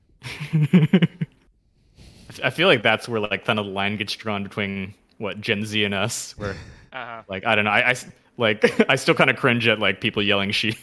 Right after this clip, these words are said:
Speaker 1: <laughs> sheesh.
Speaker 2: I, I'm, I, I can't. I, I, that, that's my proverbial line in the sand. I'm like, I, I
Speaker 1: Yeah,
Speaker 2: can't
Speaker 1: yeah.
Speaker 2: even attempt to do it ironically because I don't even know <laughs> where it is in its life cycle of
Speaker 1: Wait.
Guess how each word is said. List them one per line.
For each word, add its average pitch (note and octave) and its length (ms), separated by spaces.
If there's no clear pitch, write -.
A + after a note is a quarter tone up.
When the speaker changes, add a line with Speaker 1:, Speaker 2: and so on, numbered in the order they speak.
Speaker 1:
<laughs> - 180
sheesh. - 540
Speaker 2:
I, B2 420
I'm, C#3 200
I, C#3+ 300
I C3+ 80
can't. B2 320
I, C3 240
I, D3 60
that, D#3 260
that's D#3+ 180
my G3 120
proverbial C#3+ 480
line B2 200
in B2 80
the A2+ 100
sand. G#2+ 300
I'm A2 80
like, A#2+ 160
I, C#3+ 200
I - 60
Speaker 1:
Yeah, - 40
Speaker 2:
can't F#2+ 220
Speaker 1:
yeah. F#2 80
Speaker 2:
even C#3 360
attempt C#3 320
to C3+ 60
do C3 140
it B2+ 40
ironically A#2+ 760
because C3 220
I C3+ 100
don't D3 120
even C3+ 300
know B2 380
<laughs> G#2+ 40
where C3+ 220
it C3 60
is C3+ 140
in C3+ 80
its - 140
life A#2+ 260
cycle G#2 460
of - 60
Speaker 1:
Wait. A2+ 80